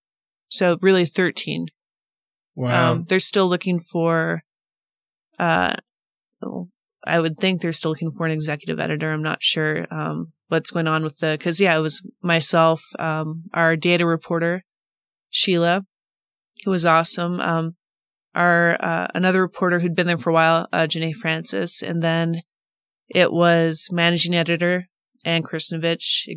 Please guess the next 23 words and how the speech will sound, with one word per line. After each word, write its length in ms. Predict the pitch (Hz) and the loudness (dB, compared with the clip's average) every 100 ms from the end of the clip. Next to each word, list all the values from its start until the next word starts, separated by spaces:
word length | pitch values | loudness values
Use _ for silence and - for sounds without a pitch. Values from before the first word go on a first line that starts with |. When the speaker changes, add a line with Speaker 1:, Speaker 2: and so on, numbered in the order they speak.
| - | -4
Speaker 1:
ex-, 260 | 156 170 - - | -2 -2 -4 -4
executive 460 | 175 175 170 170 | 0 2 2 0
editor 280 | 160 165 165 | 2 2 -2
Greg 260 | 156 165 160 | 0 0 0
Holling, 360 | 156 165 165 | -4 -2 -2
and 80 | 156 | -4
then 100 | 151 | -2
our 160 | 156 151 | -4 -4
publisher, 520 | - 202 180 - 151 | -2 0 2 0 -4
Brandon 280 | 151 147 156 | -8 -8 -6
Erlacher. 600 | 165 160 156 - - 175 _ _ _ _ _ _ _ | -6 -4 -6 -6 -10 -10 _ _ _ _ _ _ _
So 160 | - 170 | -6 -2
the 80 | 175 | 2
whole 320 | 190 180 170 | 4 4 2
leadership 460 | 175 175 160 - - | 0 0 0 -2 -4
team 240 | - 165 156 | -4 -4 -2
was 280 | 151 151 - _ _ _ _ _ _ _ _ - _ _ _ - | 0 -2 -2 _ _ _ _ _ _ _ _ -20 _ _ _ -8
gone. 320 | 175 156 123 120 | 0 2 2 0
Speaker 2:
Wow, 40 | |
given 240 | 127 131 135 | -2 0 2
the 80 | 120 | 2
axe, 300 | 123 117 - | 2 0 -6
eh? 160 | 120 | -8